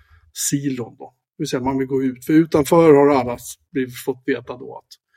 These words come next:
där är det giftigt och där dör alla. Så, det finns inget levande där överhuvudtaget. Han vill gå ut och, och det förbereds då för att han vill gå ut, och sen kommer liksom backstoryn till varför han vill gå ut.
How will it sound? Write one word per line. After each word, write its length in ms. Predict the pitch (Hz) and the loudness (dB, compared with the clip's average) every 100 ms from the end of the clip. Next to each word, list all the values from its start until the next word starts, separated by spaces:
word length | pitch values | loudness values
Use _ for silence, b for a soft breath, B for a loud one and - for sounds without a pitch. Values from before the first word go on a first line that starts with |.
| b b b b - | b b b b 2
där 160 | 160 | 6
är 40 | 151 | 6
det 80 | 143 | 6
giftigt 520 | 143 131 - 139 131 | 4 -2 -2 -2 0
och 80 | 135 | -2
där 140 | 131 | -4
dör 240 | 127 120 | -8 -14
alla. 240 | 127 123 120 - _ _ | -16 -16 -18 -20 _ _
Så, 260 | - 180 - _ _ _ _ - | -2 -2 -2 _ _ _ _ -4
det 60 | |
finns 220 | 156 139 | 0 2
inget 240 | 139 127 127 | 2 -2 -6
levande 380 | 120 120 127 131 | -10 -10 -12 -14
där 200 | 127 - | -14 -10
överhuvudtaget. 760 | 143 135 131 127 - - - - _ _ _ _ _ _ | -8 -8 -8 -10 -16 -18 -18 -20 _ _ _ _ _ _
Han 180 | 170 175 | 4 6
vill 140 | 180 | 8
gå 180 | 151 185 | 8 8
ut 300 | 220 127 - | 8 0 -6
och, 560 | 190 151 147 147 160 143 | 2 6 6 4 2 2
och 300 | 143 135 135 135 _ _ | 2 -2 -6 -10 _ _
det 60 | 143 | -10
förbereds 640 | - 156 131 135 143 135 | 2 2 4 6 4 4
då 60 | - | -2
för 120 | - | -6
att 100 | 131 | -6
han 120 | 143 | -6
vill 180 | 131 131 | -4 -4
gå 120 | 131 127 | -4 -6
ut, 120 | - | -4
och 60 | |
sen 180 | - 151 | 0 0
kommer 280 | 131 151 131 | 0 0 0
liksom 260 | 127 135 131 | -2 -6 -8
backstoryn 580 | 135 - - 131 131 | -8 -8 -6 -4 -4
till 200 | 131 123 123 | -6 -12 -8
varför 360 | 131 131 - | -8 -8 -10
han 100 | 127 | -10
vill 180 | 127 131 | -12 -12
gå 140 | 135 | -10
ut. 300 | 131 _ - | -12 _ -20